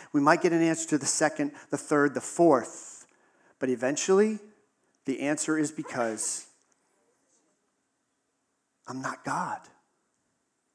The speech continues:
And if I was, maybe I would fix this, but I'm not. So what do we do with that?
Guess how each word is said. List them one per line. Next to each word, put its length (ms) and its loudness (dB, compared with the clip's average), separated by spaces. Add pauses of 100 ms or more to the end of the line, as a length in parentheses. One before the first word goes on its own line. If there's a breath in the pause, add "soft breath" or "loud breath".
(1600)
And 120 4
if 120 2
I 100 8
was, 460 10
maybe 340 8
I 60 10
would 160 4
fix 300 2
this, 120 -2
but 180 2
I'm 140 -2
not. 520 -8 (3000)
So 160 -6
what 160 -4
do 60 -8
we 140 -14
do 180 -10
with 180 -12
that? 300 -8